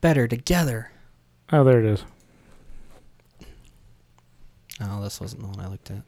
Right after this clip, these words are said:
Speaker 1: Maybe it was, actually. Doesn't matter. At any rate, um, Samsung and Google are apparently working together. They're gonna merge
Speaker 2: Which will also be
Speaker 1: Wear O S
Speaker 2: interesting
Speaker 1: with
Speaker 2: since
Speaker 1: Tizen.
Speaker 2: they do own Fitbit now, so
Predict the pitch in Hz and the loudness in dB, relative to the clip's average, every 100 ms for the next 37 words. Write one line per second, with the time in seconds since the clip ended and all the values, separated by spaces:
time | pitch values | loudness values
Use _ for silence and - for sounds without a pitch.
0 | _ _ - 196 311 254 220 127 107 - | _ _ 0 4 6 6 6 6 2 -2
1 | 107 - 156 110 101 101 95 _ _ _ | -8 0 2 4 0 -2 -4 _ _ _
2 | _ _ _ _ _ _ - - - 127 | _ _ _ _ _ _ -20 -14 2 6
3 | 131 120 113 - - - - 110 107 107 | 8 8 4 0 -18 -12 -6 0 2 2
4 | 104 - - - _ _ _ - - - | 0 -4 -14 -20 _ _ _ -20 -16 -16
5 | - - 131 131 123 123 110 104 107 104 | -14 -2 4 4 4 4 4 4 4 4
6 | 98 101 104 107 101 101 - - - _ | 2 0 -2 -2 -2 -4 -8 -20 -20 _
7 | _ _ - 104 101 101 98 98 101 101 | _ _ 0 0 0 -2 0 0 -2 -2
8 | 104 98 101 104 104 110 - - _ - | -2 -4 -4 -4 -6 -6 -10 -12 _ -20
9 | _ - - - 156 151 143 135 - 135 | _ -20 -6 2 4 6 4 4 4 2
10 | - 127 101 131 123 - - 120 - 147 | 4 2 0 -4 -6 -12 -8 -6 -4 -4
11 | 101 131 123 123 135 127 127 123 120 - | 0 2 2 0 -2 0 0 0 -6 0
12 | 139 - 131 - 123 127 117 - 127 120 | 0 2 0 2 4 4 4 6 8 8